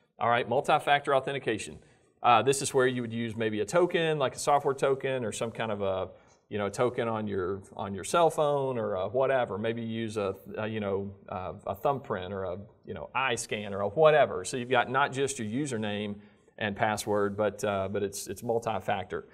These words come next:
So you could use that. Um, also, password checking. So I'm gonna put password checking.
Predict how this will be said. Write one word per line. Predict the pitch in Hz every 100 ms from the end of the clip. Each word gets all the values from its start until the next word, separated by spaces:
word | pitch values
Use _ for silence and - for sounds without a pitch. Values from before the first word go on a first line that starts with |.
| - _
So | - 127
you | 131
could | 131
use | 127 147 135
that. | 123 95 - - _ -
Um, | 135 135 117 113
also, | 127 185 202 139 117 117
password | 117 156 180 - 120 107
checking. | - 117 110 113 120 139 - _
So | -
I'm | 110
gonna | 117
put | 110 98 -
password | 135 139 135 117 117 113 113 107 - _ _ _ _ _ _ _ _ _ _ _
checking. | - - 170 107 107 127